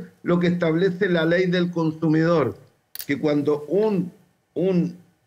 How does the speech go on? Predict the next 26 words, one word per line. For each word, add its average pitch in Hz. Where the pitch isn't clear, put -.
eh, 113
prestador 175
de 175
servicio 160
no 160
entrega 226
el 135
servicio 151
y 131
es 180
de 135
ne-, 143
por 139
negligencia 151
del, 143
de 139
la, 131
del 139
se-, 156
del, 139
en, 135
que 135
entrega 208
el 220
servicio, 202
eh, 160